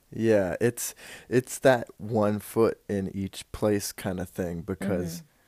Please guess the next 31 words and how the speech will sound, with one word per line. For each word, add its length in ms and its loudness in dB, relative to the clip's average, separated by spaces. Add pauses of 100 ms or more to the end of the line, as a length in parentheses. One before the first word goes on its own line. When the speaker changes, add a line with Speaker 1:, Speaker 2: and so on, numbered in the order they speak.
(720)
Speaker 1:
although 440 0
you're 360 -2
talking 540 -2
to 120 -14
that 200 -6
person 560 -6
and 80 -6
you're 120 -6
watching 600 -6
them 400 -6
and 140 -6
you 100 -8
can 180 -12
see 280 -8
them 260 -8
through 460 -8 (420)
your 360 -4
Skype 420 -4
or 40 -6
your 160 -6
FaceTime 480 -8
or 100 -8
whatever 300 -8
you're 140 -10
doing, 380 -4 (600)
when 420 -2
they're 240 0
actually 500 -4
there 420 -2
with 300 -6
you 360 -4